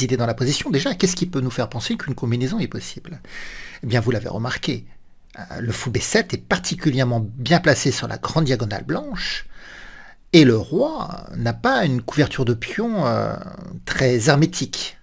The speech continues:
Elle est plutôt relâchée, sa couverture de pion. On peut aussi remarquer que le pion F quatre subit la pression, mais pour l'instant il est attaqué trois fois, et il est défendu trois fois. Donc la défense des blancs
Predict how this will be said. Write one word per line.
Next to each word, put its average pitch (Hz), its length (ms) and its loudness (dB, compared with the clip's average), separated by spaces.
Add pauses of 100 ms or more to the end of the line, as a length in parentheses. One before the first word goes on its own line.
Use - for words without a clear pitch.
(160)
Elle - 100 -10
est - 40 -8
plutôt 131 260 2
relâchée, 143 420 4
sa - 100 -8
couverture 120 640 -8
de 113 80 -8
pion. - 260 -12 (840)
On 120 80 0
peut 180 120 8
aussi 180 240 8
remarquer 151 720 2 (180)
que - 80 0
le 117 100 6
pion - 320 -4
F - 200 0
quatre - 320 -4
subit 175 320 -2
la 208 80 2
pression, - 360 -2 (140)
mais 120 80 -6
pour 117 140 -4
l'instant 147 260 2
il 117 100 0
est 107 40 -4
attaqué - 320 -6
trois 131 220 -2
fois, - 340 -2 (580)
et 160 80 6
il 139 80 6
est 123 60 4
défendu 110 580 -4 (300)
trois - 240 -4
fois. - 260 -14
Donc 123 220 -8
la 104 100 -2
défense 139 420 2
des 110 140 -4
blancs 208 300 0